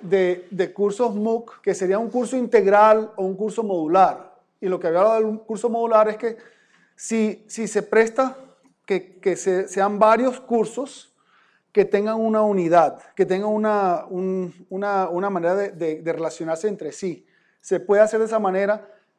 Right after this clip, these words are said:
En esta, en esta tanda lo que vamos a hacer es que vamos a tra-, trabajar con un curso integral.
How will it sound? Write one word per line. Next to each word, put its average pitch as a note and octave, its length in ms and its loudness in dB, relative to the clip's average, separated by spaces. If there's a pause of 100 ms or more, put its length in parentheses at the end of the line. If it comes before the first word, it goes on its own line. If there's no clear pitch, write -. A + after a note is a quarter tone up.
(140)
En F#3+ 140 -4
esta, G#3+ 460 -2 (200)
en F#3+ 160 -4
esta G#3+ 380 0
tanda A3 280 4
lo A3 120 0
que E3+ 80 -2
vamos F3+ 160 -2
a G3+ 40 -6
hacer F#3+ 200 -4
es G3+ 60 -8
que G#3 100 -4
vamos G3+ 140 0
a G3+ 40 -6
tra-, F3+ 320 -6
trabajar F3+ 340 0
con G3 140 -2
un F#3+ 120 -4
curso G3 280 -2
integral. D3+ 580 -6